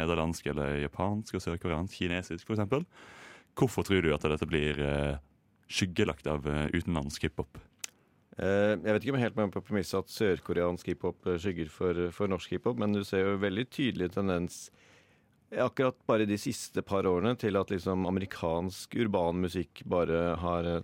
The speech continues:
Speaker 2: tatt over, eh, strømmestatistikken, eh, og også latinamerikansk musikk, og det handler liksom om en helt sånn dreining i sp-, Spotify-brukerne, rett og slett. Noe så kjedelig som det. Det er veldig mange nå Spotify-brukere i U S A, det er veldig mange i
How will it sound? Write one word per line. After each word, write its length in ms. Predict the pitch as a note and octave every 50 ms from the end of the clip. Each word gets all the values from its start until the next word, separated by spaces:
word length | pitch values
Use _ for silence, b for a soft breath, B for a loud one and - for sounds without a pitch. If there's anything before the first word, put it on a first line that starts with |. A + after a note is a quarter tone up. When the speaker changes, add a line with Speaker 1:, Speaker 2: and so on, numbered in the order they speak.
| -
Speaker 2:
tatt 300 | - G2+ F#2 - _ - - -
over, 720 | E2+ E2 E2 D#2+ E2 F2 F2 F2 F2+ F2+ F2 F2 F2 E2+ F#2 b b b b b b b b -
eh, 100 | - F2+
strømmestatistikken, 800 | F2+ - A#2+ G#2 F2 D#2 - E2 - - - E2 - A2+ A#2+ C#3+ C#3 - -
eh, 380 | F2+ F#2+ F#2+ F#2+ F#2+ F2+ F#2 F#2
og 300 | - - F2+ F2+ F#2 E2+ E2
også 320 | - - - F2+ F2+ F#2
latinamerikansk 720 | F#2 G2+ - - F#2+ D#2+ E2 E2 F2 E2+ E2 F2+ E2+ D#2 E2+
musikk, 300 | F2 E2+ A#2+ - - -
og 60 | G2
det 80 | G#2
handler 220 | A2 G#2 F2 F2+ F2+
liksom 200 | F#2 F2 E2+ F2+
om 80 | F#2
en 140 | F2+ F2 E2+ -
helt 160 | F#2 F2+ E2+
sånn 220 | F2+ F#2 F#2 F2+
dreining 540 | F2 G#2+ G#2 F2+ E2+ E2 D#2+ E2 E2+ F2+ F2+ -
i 200 | F2 F2 E2+ E2+ E2+
sp-, 140 | - - _ _ _ _ _ _ _ - - _ - _ -
Spotify-brukerne, 960 | - - - - G#2 - - - - - F2 E2+ E2+ F#2 F#2 F2 - G2+ G2 G#2
rett 160 | A2+ A#2 -
og 80 | D3+ -
slett. 140 | - -
Noe 140 | - - F#2+ G2
så 80 | G#2
kjedelig 200 | G#2 A#2 F2+ D#2+ E2+
som 100 | F#2+ G#2
det. 180 | A#2 C#3 C#3+ b b b b b b -
Det 80 | A2 A2
er 40 | A2+ A#2
veldig 140 | G2 F2+ G2
mange 200 | G#2 G2+ F#2+ F#2
nå 440 | F#2+ G2 F#2 F2+ F#2 F#2 F#2 F#2 F2
Spotify-brukere 720 | - - F2+ - - F2 F2 E2+ F2+ F2 - - G2 G2+ -
i 160 | F2 F#2 F#2 F#2 F#2+
U 60 | F2+
S 120 | F2 -
A, 200 | G2 G#2+ A#2+ B2+
det 80 | A#2 G#2+
er 80 | G#2 G2
veldig 80 | F#2
mange 240 | F#2 F#2 F2+ F#2 F2
i 320 | E2 D#2+ E2+ E2+ F2+ F2